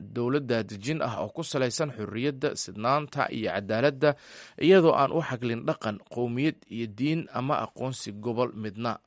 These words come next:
sida lagu yiri bayaanka. Ugu dambeynna, Jarmalka ayaa looga dareeray goobaha codbixinta doorashooyinka guud ee dalkaasi, taasi oo la filayo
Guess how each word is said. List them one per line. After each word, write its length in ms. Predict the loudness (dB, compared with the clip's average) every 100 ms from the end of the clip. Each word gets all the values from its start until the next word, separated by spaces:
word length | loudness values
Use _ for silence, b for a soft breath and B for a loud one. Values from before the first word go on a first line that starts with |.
| _
sida 240 | -10 -6 -4
lagu 240 | -4 -2
yiri 240 | -2 -2 -2
bayaanka. 560 | -4 -6 -8 -8 -8 B B B B B
Ugu 160 | -2 0
dambeynna, 720 | 0 0 2 2 2 -2 -2
Jarmalka 640 | 0 2 2 0 0 -2
ayaa 580 | -2 -2 0 2 2 2
looga 300 | 2 2 2
dareeray 400 | 2 2 2 0
goobaha 560 | 2 4 6 6 4 0
codbixinta 480 | -4 -8 -8 -8
doorashooyinka 640 | -6 -4 -4 -4 -4 -4 -8
guud 320 | -4 -2 0
ee 300 | -2 -4 -4
dalkaasi, 540 | 0 0 2 0 0 -2
taasi 300 | 0 0 -2
oo 80 | -2
la 60 | -2
filayo 460 | 0 0 0 -4